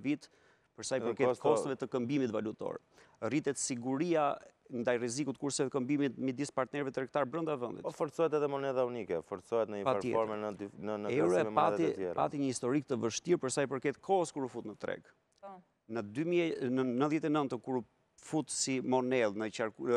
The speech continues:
Speaker 1: në monedhë në qarkullim elektronik dhe pastaj kur u fut në dy mijë e dyshin në qarkullim si monedhë fizike,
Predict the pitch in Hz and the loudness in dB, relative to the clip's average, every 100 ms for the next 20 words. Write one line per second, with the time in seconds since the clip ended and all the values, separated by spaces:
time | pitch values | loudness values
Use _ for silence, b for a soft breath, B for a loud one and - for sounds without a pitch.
0 | 117 110 113 113 117 120 107 123 107 113 | 4 2 -2 -2 0 0 -2 -6 -4 -4
1 | 120 123 113 110 120 120 98 107 110 - | -2 -4 -2 -4 -4 -4 -4 -6 -6 -6
2 | 131 117 120 131 127 123 127 127 123 120 | -6 -6 -8 -8 -8 -8 -6 -2 -2 -2
3 | b b - 123 139 - 117 113 107 - | b b -12 -6 -4 -2 -2 -4 -4 -4
4 | 113 123 120 113 - 110 110 113 104 120 | -4 -4 -6 -6 -4 -4 -2 -4 -4 -10
5 | 101 117 156 | -8 -8 -6